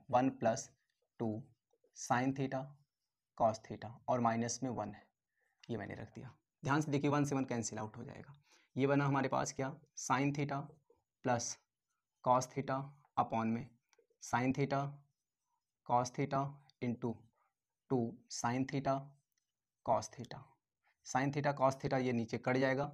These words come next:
क्या बचा आपके पास, टू और क्या बचा, sin theta cos theta ये बचा।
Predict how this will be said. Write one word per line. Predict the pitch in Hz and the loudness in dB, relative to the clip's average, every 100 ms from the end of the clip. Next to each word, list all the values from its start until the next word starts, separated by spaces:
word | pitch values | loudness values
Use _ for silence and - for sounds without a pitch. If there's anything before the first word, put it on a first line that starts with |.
| - _ _ - | -12 _ _ 0
क्या | 143 | 2
बचा | 135 143 | 4 4
आपके | 139 - | 2 2
पास, | 135 139 - - _ _ - | 0 -2 -4 -16 _ _ -2
टू | 139 143 147 - _ _ _ _ _ - | 0 0 -4 -16 _ _ _ _ _ -4
और | 117 113 | -2 0
क्या | 127 | 0
बचा, | 123 - 131 143 - - | -2 -4 -6 -8 -16 -12
sin | - 127 131 135 | -4 0 2 0
theta | 139 135 143 143 _ _ _ _ _ _ _ _ - | 0 -2 -4 -8 _ _ _ _ _ _ _ _ -4
cos | 143 104 - - | -2 0 -4 -14
theta | 123 - - _ - | -16 -16 -18 _ -8
ये | 117 | -6
बचा। | - - 143 | -6 -12 -14